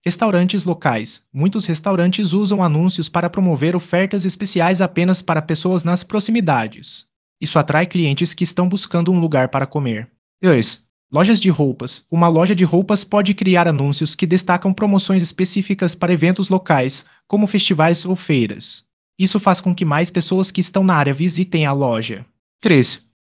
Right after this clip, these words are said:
Serviços de entrega. Empresas de entrega podem segmentar anúncios para bairros específicos, garantindo que as pessoas saibam que podem receber produtos rapidamente. Esses exemplos mostram como a segmentação geográfica pode fazer a diferença.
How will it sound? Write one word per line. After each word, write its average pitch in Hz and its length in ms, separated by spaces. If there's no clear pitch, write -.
Serviços 151 440
de 165 100
entrega. 127 540
Empresas 156 380
de 160 100
entrega 175 400
podem 214 320
segmentar 185 540
anúncios 156 420
para 180 200
bairros 135 360
específicos, 165 880
garantindo 185 480
que 196 120
as 196 120
pessoas 196 400
saibam 190 380
que 190 160
podem 208 320
receber 185 440
produtos 190 500
rapidamente. 151 880
Esses 135 240
exemplos 165 440
mostram 180 420
como 190 180
a - 20
segmentação 190 720
geográfica 196 540
pode 185 320
fazer 156 340
a 139 40
diferença. 147 760